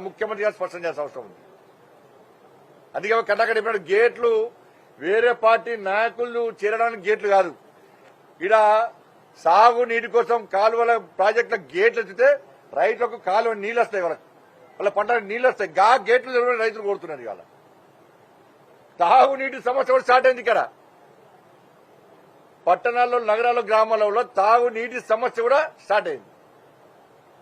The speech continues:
కనీసం వీటి మీద సమీక్ష జరిపిన దాఖలా జిల్లాల వారీగా ఎక్కడ సమీక్ష జరపలే. పంట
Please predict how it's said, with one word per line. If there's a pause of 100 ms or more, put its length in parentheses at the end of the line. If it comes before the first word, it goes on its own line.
(1700)
కనీసం (160)
వీటి
మీద (160)
సమీక్ష
జరిపిన
దాఖలా
జిల్లాల
వారీగా (220)
ఎక్కడ (120)
సమీక్ష (100)
జరపలే. (2000)
పంట